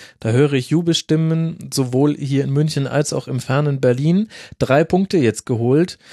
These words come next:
nämlich nur ein Heimsieg zu Hause gegen Eintracht Frankfurt unter der Woche, ansonsten beim H S V verloren und auch das Derby zu Hause gegen Borussia Mönchengladbach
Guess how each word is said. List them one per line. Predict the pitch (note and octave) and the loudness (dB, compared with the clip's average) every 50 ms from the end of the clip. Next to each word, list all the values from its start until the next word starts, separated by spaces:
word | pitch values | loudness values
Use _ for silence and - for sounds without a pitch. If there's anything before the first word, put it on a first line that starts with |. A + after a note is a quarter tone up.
| - - - - - _ _ | -20 -20 -20 -20 -20 _ _
nämlich | - C3+ C#3 C#3+ C#3+ C3 - - - | -2 0 2 2 2 0 -2 -4 -2
nur | D3 C#3 D3 E3 F3+ F3 - | 0 2 4 4 2 0 0
ein | A#2+ C3+ C#3+ C#3+ C3+ C3+ | 0 0 0 0 2 2
Heimsieg | C#3 C#3 D#3 D#3 - - D#3+ D#3 - - | 2 2 0 0 0 -2 -4 -4 -4 -4
zu | - C3+ B2 | -2 0 0
Hause | B2+ B2+ D3 C#3+ C#3 C#3 B2+ | 2 2 2 2 0 -2 -2
gegen | - C3+ C3+ C#3 D3 C#3 | -2 -2 -2 -2 -4 -4
Eintracht | A2+ C3 C#3 - - B2 - - | -4 -4 -4 -4 -6 -8 -8 -8
Frankfurt | - - C3 D3+ E3+ - - D#3 D#3 D3+ - - | -6 -4 -4 -4 -4 -4 -2 0 0 0 0 0
unter | - E3 F#3 - F3+ | -2 0 0 2 2
der | E3+ E3 D3+ | 2 2 2
Woche, | D3 D#3+ E3 - - - | 2 0 0 0 -2 -2
ansonsten | B2 B2+ B2+ C3 C3 C#3 C3+ - - B2+ A2+ | -2 -2 -2 -2 -2 -2 -4 -6 -4 -4 -2
beim | - A2+ C3+ D3+ C#3+ | 0 0 2 2 2
H | C#3+ C#3 C3+ | 2 2 0
S | B2+ - | 0 -2
V | - C3+ C3+ C#3 | -2 -2 -2 -2
verloren | - - C#3+ B2+ C3 B2+ B2+ C3 C3+ | 0 0 -2 0 2 2 0 0 0
und | - - C#3+ D3 D#3 - - | -2 0 0 0 0 0 -2
auch | C3+ B2 - - | -4 -4 -2 -2
das | - A#2 G#2+ - | -2 -2 -2 0
Derby | - A#2 A#2 A#2+ A#2 B2 A#2 | 0 2 2 2 0 -2 -6
zu | - - A#2 G#2+ | -4 -4 -2 -2
Hause | G#2+ A2 A2+ A2+ A#2 G2+ | 0 -2 -2 -4 -6 -6
gegen | - G#2+ A2 A2 | -6 -4 -4 -4
Borussia | - G#2+ G2+ G2+ - - A2 | -4 -4 -6 -4 -4 -2 -2
Mönchengladbach | G#2+ G#2+ G#2+ - A2 G2+ G#2+ A2 - _ - G2+ F#2+ - | -2 -2 -4 -4 -6 -4 -4 -4 -6 _ -6 -8 -8 -8